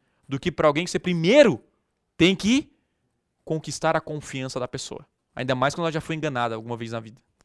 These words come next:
E é, e talvez é muito difícil falar, "Pô, Thiago, mas agora meu pai fazer conteúdo, eu vou, eu vou, cara, só se eu espremer ele." Existem, é, é, existem caminhos pra gente facilitar esse, esse, essa parada.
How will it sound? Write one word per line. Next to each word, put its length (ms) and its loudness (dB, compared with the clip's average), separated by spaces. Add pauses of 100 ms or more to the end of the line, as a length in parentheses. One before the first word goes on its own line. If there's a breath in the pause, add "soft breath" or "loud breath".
(140)
E 120 2
é, 100 2
e 60 -8
talvez 180 0
é 20 2
muito 140 0
difícil 360 -2
falar, 220 4
"Pô, 240 -2
Thiago, 220 -6
mas 120 -6
agora 380 -4
meu 140 -4
pai 120 -2
fazer 180 -4
conteúdo, 360 -4
eu 40 -2
vou, 200 -2
eu 100 -2
vou, 380 -2 (460 soft breath)
cara, 240 0
só 180 0
se 80 -4
eu 20 -2
espremer 400 -2
ele." 320 -4 (500)
Existem, 500 -4 (180)
é, 220 0
é, 220 -2
existem 300 -4
caminhos 600 0
pra 120 -6
gente 140 -10
facilitar 400 -4
esse, 180 -8
esse, 240 -10
essa 180 -8
parada. 340 -4